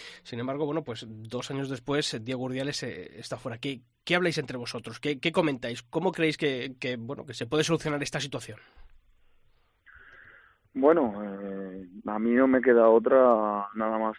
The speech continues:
Speaker 2: que preocuparme de lo que, de lo que siempre he hecho, ¿no? Que, que es torear.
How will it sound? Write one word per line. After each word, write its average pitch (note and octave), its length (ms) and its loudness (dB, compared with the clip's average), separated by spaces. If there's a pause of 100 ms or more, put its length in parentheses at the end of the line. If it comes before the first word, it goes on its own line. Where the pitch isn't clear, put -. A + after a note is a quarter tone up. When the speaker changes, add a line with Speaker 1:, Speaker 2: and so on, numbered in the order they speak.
Speaker 2:
que G2+ 480 0
preocuparme A2+ 1160 0 (280)
de G#2 220 0
lo G#2+ 140 4
que, G#2 500 2
de G2 340 -4
lo G#2+ 120 0
que A2 80 -2
siempre A2+ 360 -2
he A#2 40 4
hecho, A#2+ 200 -8
¿no? A2+ 160 -6
Que, G#2+ 360 -2 (420)
que A#2 80 -10
es G#2+ 60 -12
torear. G#2 480 0